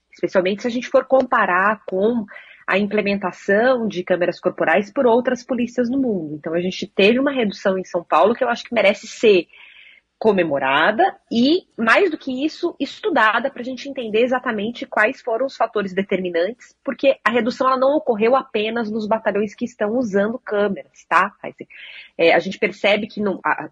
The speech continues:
existe uma redução também nos batalhões que ainda não adotaram a câmera, então me parece que, para além das câmeras corporais, existem aí uma série de outras medidas por parte do comando da P M,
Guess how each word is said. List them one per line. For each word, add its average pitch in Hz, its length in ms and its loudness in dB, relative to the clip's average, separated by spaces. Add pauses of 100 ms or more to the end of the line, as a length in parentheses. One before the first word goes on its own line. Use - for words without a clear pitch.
existe 180 420 -2
uma 233 80 0
redução 202 400 0
também 196 280 2
nos 208 100 2
batalhões 180 420 -2
que - 80 -4
ainda 220 360 -2
não 190 100 2
adotaram 156 480 -2
a 214 80 0
câmera, 185 460 2 (320)
então 202 200 2
me 240 160 0
parece 208 640 2
que, - 140 -14
para 190 320 2
além 202 300 2
das 233 180 -4
câmeras 175 340 -4
corporais, 175 640 -4
existem 214 580 -6
aí 196 140 -4
uma 208 180 -2
série 254 320 2
de 202 140 0
outras 175 380 -2
medidas 156 440 -10
por - 160 -10
parte 196 400 2
do 180 80 -4
comando 156 360 -6
da 147 80 -6
P 147 160 -8
M, 196 360 0